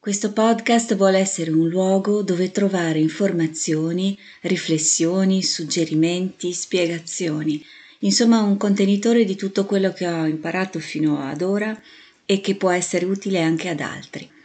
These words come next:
Mi rivolgo a tutte quelle persone che come me cercano di imparare a vivere, di migliorare la qualità della loro vita, che credono fermamente che un'altra vita sia possibile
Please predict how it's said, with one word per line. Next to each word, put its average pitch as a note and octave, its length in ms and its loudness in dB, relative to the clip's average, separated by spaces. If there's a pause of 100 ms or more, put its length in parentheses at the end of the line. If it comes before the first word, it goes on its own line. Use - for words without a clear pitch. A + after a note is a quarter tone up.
(300)
Mi G#3 120 4
rivolgo G#3 680 6
a F3 420 -2
tutte B3 300 -2
quelle G3 260 4
persone A3+ 540 2
che F3+ 120 -2
come E3+ 220 0
me G3 220 2
cercano F#3+ 480 0
di D#3+ 100 0
imparare E3 480 2
a E3 60 0
vivere, C#3+ 580 -6
di D#3+ 140 -4
migliorare E3+ 880 0
la E3 160 -4
qualità E3 400 0
della E3+ 240 2
loro E3 240 2
vita, D#3+ 480 -4 (480)
che F#3+ 160 -2
credono A3+ 400 4
fermamente F3 960 2
che E3 120 0
un'altra D#3 400 4
vita E3 300 -2
sia F3+ 300 -2
possibile G3+ 840 -2